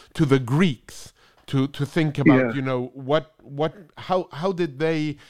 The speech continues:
Speaker 1: in a way, deal with pandemics and with plagues? And I think so much also of, of some of your, your, your,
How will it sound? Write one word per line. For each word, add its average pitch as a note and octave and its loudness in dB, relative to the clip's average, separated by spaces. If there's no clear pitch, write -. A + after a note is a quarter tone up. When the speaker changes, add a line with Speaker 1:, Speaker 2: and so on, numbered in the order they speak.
Speaker 1:
in C#3 -2
a C3+ 2
way, C#3 2
deal C3+ 0
with B2 0
pandemics C3 -2
and B2+ -2
with C3 0
plagues? B2 -2
And D#3 0
I D#3 2
think F3+ -4
so F3+ -4
much E3+ -2
also D#3 -2
of, B2+ -4
of D#3 -6
some F3 -2
of D3+ -2
your, D3+ 4
your, D3+ 2
your, D#3 0